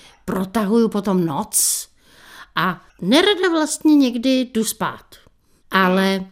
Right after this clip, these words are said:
dneska ještě máme před sebou kus dne, dneska ještě na spaní nemyslím, ale rozhodně se nerada loučím s tebou.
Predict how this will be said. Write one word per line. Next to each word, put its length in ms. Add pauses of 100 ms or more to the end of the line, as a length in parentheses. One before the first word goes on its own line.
(160)
dneska 360
ještě 220
máme 280
před 220
sebou 240
kus 260
dne, 360 (580)
dneska 280
ještě 300
na 100
spaní 580 (340)
nemyslím, 760 (500)
ale 280
rozhodně 440
se 140
nerada 640 (100)
loučím 380
s 100
tebou. 360